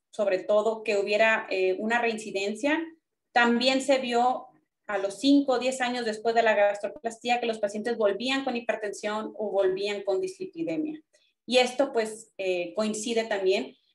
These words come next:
con la falla en la pérdida de peso o con la reganancia del mismo. Eh, volviendo a nuestra paciente,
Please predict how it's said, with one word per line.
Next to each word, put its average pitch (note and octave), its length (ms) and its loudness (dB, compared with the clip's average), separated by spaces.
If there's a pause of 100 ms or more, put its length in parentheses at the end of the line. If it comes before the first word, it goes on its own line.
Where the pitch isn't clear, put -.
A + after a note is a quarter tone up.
(160)
con A3 240 2
la G3+ 140 -2
falla F#3+ 200 0
en F#3+ 60 0
la F#3 140 -2
pérdida F#3 280 4
de A3 160 2
peso A#3+ 260 -4
o A3 60 -8
con G3 140 0
la F#3 80 4
reganancia F3 520 -2
del F3 120 -4
mismo. F#3 500 -4 (3500)
Eh, B3+ 420 2
volviendo D#4+ 480 8
a - 20 10
nuestra D#4+ 320 2
paciente, D#4 760 0